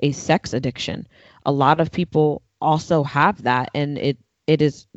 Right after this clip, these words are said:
there's, I've, I've seen a couple of marriages that the, the husband, in, in this particular instance, have stepped out, but he truly feels like he's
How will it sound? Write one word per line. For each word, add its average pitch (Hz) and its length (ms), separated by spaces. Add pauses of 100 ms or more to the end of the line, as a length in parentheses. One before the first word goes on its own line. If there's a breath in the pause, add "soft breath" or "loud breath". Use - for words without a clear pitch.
there's, 143 300
I've, 151 180
I've 151 120
seen 170 180
a 143 60
couple - 280
of 143 80
marriages 131 500
that 131 260 (580 soft breath)
the, 156 260
the 143 320
husband, 160 480
in, - 160
in 143 180
this 143 180
particular 139 640 (100)
instance, 143 460
have 147 200
stepped - 380
out, 175 260
but 151 160
he 160 380 (340)
truly 175 480
feels 160 480
like 143 200
he's 160 200